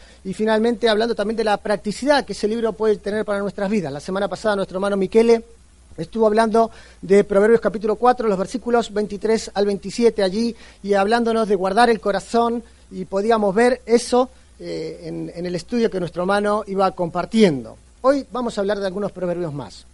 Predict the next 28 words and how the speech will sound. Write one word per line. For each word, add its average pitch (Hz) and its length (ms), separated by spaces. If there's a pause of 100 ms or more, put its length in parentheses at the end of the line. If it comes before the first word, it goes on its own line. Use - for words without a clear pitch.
Vamos 185 220
a 175 40
hablar, 202 360 (240)
y 165 60
seguimos 196 500 (140)
en 170 80
nuestro 175 260
lema, 240 300
en 208 60
nuestro, 175 500 (240)
en 165 120
nuestra 170 320
idea, 226 480 (400)
eh, 151 380
como 156 200
ya 208 160
venimos 202 480 (120)
diciendo 226 460
y 214 40
repitiendo 208 540
constantemente 233 840
para 196 160
no 208 100
olvidarlo, 202 460
hasta 180 320
que 185 100
todos 233 320
lleguemos 214 560